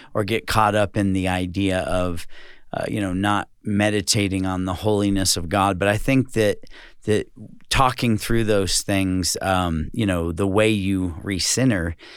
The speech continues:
is on Christ and him crucified, the, the necessity of why Christ came to earth. And, uh, you know, uh, and, and, and just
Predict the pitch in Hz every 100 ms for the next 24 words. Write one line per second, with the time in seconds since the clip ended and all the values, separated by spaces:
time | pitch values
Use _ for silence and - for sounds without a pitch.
0 | - - 85 87 92 90 85 90 - -
1 | 107 98 - - 90 92 90 - 110 107
2 | 90 - 85 85 80 82 87 87 98 101
3 | 92 - 113 - 107 95 92 90 82 87
4 | - 95 90 - - 92 85 76 101 107
5 | 95 - - - - - - 107 101 92
6 | 92 90 85 - - 104 90 90 90 95
7 | - 82 - - 101 95 107 104 101 110
8 | 101 110 - -